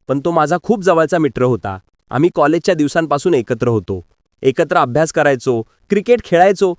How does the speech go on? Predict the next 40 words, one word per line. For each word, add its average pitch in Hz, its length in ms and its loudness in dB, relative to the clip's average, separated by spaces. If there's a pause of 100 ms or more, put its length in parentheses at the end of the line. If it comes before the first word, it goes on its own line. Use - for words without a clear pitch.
(220)
आणि 233 160 2
अगदी 220 280 4
परीक्षेच्या 233 560 0
आधी 202 260 2
रात्री 190 340 0
जागून 190 320 2
रिव्हिजन 156 380 2
करायचो. 113 460 -2 (440)
मी 139 120 2
त्याच्या 165 280 2
घरी 139 200 0
नेहमी 165 300 2
जात 156 240 2
असायचो, 110 420 -4
कारण - 440 -6
त्याची 143 340 -2
आई, 139 260 0 (360)
ज्यांना 143 240 2
मी 202 120 0
आंटी 139 360 -2
म्हणून 196 240 4
हाक 165 240 0
मारायचो, 156 440 2 (280)
अतिशय 233 340 0 (100)
प्रेमळ 185 320 2
आणि 220 260 0
काळजी 165 320 2
घेणारे 147 300 2
होत्या. 113 360 -2 (520)
आंटी 165 280 -2
दिसायला 214 440 0
अतिशय 240 500 -4
आकर्षक 208 520 -4
आणि 202 140 0
देखण्या 165 380 0
होत्या. 110 340 -2 (440)
त्या 151 120 2
वयाच्या 147 380 2
निम्म्या 165 300 2
दिसायच्या, 175 520 -2